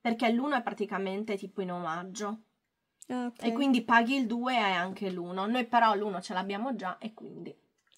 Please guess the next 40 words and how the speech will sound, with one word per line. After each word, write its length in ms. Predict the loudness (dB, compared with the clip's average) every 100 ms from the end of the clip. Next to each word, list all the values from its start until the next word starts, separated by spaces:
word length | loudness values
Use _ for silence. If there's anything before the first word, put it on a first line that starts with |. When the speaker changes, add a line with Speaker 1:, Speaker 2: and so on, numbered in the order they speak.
| -6
Speaker 2:
Quindi 220 | -2 2
Speaker 1:
è 40 | 4
Speaker 2:
niente. 100 | 12
Speaker 1:
come 180 | 12 12
la, 160 | 12
con 120 | 12 8
la 120 | 8
trilogia 580 | 4 4 2 6 8 10
di 140 | 8
Harry, 320 | 6 4 -2 -4
trilogia, 720 | 2 6 8 6 6 6 6 4
sì, 360 | 0 -4 -4 -8 -20 -16 2
con 200 | 6 10
la 260 | 12 12 10
saga 600 | 8 10 12 12 10 4
di 140 | 4 2
Harry 220 | 2 0
Potter, 720 | 6 8 8 4 6 8 8 8 6 4 -18 -4
che 100 | 6
io 80 | 6
ho 40 |
comprato 540 | 6 4 6 6 6 4
l'uno, 520 | 6 6 6 6 6
poi 120 | 4
ho 40 | 4
comprato 420 | 2 0 0 -2
il 100 | -2
due, 320 | 0 4 2
poi 140 | 4 2
ho 40 |
comprato 400 | 2 0 -2 -2
il 120 | -2
tre. 240 | 6 6 6
Se 160 | 2
li 100 | 2
compravo 500 | 2 2 4 4 2
tutti 260 | -4 -4 -2
assieme 440 | -2 0 0 2
alla 220 | 2 2
fine 680 | 0 -2 -4 2 4 4 0